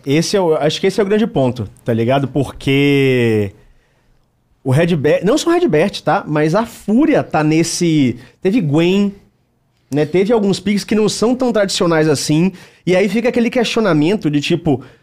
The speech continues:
são picks, eles tão forçando contra o meta porque eles querem impor um tipo de jogo ou é justamente o oposto? Eles estavam no zero dois e eles falaram, "Velho,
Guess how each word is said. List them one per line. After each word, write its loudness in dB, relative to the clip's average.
são 0
picks, -4
eles 0
tão 0
forçando 0
contra -2
o 0
meta -2
porque 0
eles -2
querem 2
impor 0
um 0
tipo -2
de 0
jogo 0
ou 0
é 0
justamente -2
o 2
oposto? -2
Eles -6
estavam -2
no 0
zero 2
dois 0
e 2
eles -2
falaram, 0
"Velho, 0